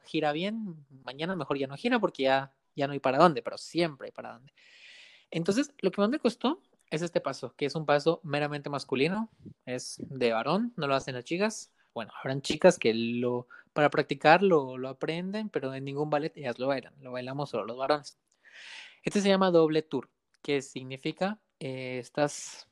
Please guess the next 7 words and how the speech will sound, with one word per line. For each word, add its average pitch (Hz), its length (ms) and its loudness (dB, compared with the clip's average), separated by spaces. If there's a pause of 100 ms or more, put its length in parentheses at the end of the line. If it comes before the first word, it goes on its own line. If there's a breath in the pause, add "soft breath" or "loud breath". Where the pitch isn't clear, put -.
parado, 143 400 0
¿no? 151 220 -8 (840)
Saltas, 131 800 -2
te - 100 -18
tenés 131 340 -2
que 170 100 4
elevar 147 440 2